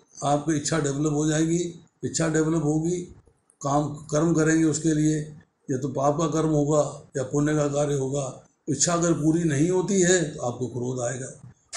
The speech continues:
तो anger को control करने के लिए आत्मचिंतन करना जरूरी है कि is it necessary for me or is it not necessary for me,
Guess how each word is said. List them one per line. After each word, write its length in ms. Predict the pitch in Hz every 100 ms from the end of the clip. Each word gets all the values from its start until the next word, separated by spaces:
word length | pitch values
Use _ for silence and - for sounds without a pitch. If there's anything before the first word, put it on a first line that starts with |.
| -
तो 420 | 160 - - - 143
anger 380 | 156 180 208
को 300 | 208 180 202
control 480 | 170 165 156 170 180
करने 360 | 160 156 147 151
के 100 | 147
लिए 260 | 160 170 -
आत्मचिंतन 680 | 135 147 151 143 147 151 151
करना 340 | 143 143 151
जरूरी 380 | 143 139 139 151
है 240 | 143 165 175 - - _ -
कि 180 | - 151
is 120 | 123
it 160 | 190 156
necessary 600 | 151 123 131 127 160 160
for 140 | 170 165
me 200 | 170 208 226
or 400 | - - _ 151
is 80 | 147
it 160 | 170 147
not 140 | 175
necessary 560 | 170 120 123 110 120 117
for 120 | 123 123
me, 260 | 143 208